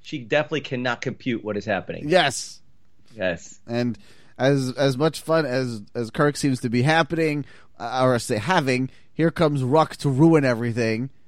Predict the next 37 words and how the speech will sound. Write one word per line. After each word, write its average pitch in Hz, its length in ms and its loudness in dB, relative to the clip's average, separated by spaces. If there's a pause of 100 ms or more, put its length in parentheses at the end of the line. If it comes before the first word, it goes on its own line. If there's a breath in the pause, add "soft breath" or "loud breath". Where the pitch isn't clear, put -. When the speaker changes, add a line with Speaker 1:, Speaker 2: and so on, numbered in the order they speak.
Speaker 1:
Now, 147 120 4
Speaker 2:
He 165 60 6
Speaker 1:
wait, 175 120 6
Speaker 2:
comes 160 160 6
Speaker 1:
wait, 156 80 6
wait, 147 60 2
wait. 127 120 2
Before 131 240 -2
you 151 100 2
go 165 240 4
there, 113 220 4
though, 101 280 2
Speaker 2:
Yeah. 110 140 -4
Speaker 1:
what 131 260 0
do 208 60 -4
you, - 80 -8
when 143 220 -2
she 247 220 -8
says, 160 360 4
and 123 100 2
I 131 40 2
just, 143 280 -6
I 131 60 -2
never 160 160 0
thought 147 180 2
about 123 240 0
this 113 180 -4
until 110 200 -8
just 98 220 -10
now, 104 280 0 (280 loud breath)
when 135 120 -6
she 196 140 -4
says, 175 320 -2
"Not 127 440 -2
programmed 117 680 -2
for - 100 -8
you," 101 400 0